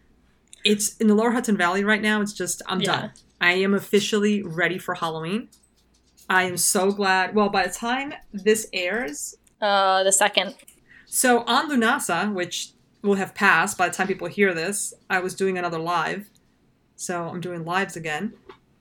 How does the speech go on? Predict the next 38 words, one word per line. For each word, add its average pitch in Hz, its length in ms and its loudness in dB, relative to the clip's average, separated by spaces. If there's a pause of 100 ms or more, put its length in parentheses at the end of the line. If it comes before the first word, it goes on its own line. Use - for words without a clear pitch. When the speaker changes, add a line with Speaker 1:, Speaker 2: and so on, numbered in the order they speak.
(120)
Speaker 1:
um, 170 360 -4
promoting 190 560 0
Witchcraft 185 520 -2
Level 180 240 -2
two, 175 340 -4
Speaker 2:
Yay! 349 580 -2
Speaker 1:
which 175 180 -8
is 180 100 -2
on 190 160 0
Teachable. 175 540 -10 (400)
So - 200 0
you 180 140 0
would 170 100 -2
have 170 280 2
to 180 280 0
check 180 300 0
out 175 180 4
the 175 60 -2
World 170 220 -2
Divination 180 440 0
Association 160 800 -2 (400)
and 180 300 2
then, 170 580 0
uh, 165 160 0
go 170 160 0
to 180 60 2
their 170 160 0
links 165 280 -2
on 165 180 -2
their 165 120 2
Teachable 208 400 0
classes, 160 640 2
and 165 300 -2
there 165 180 0
is 165 200 -2
Witchcraft 160 440 -4
Level 151 200 -4
two. - 280 -4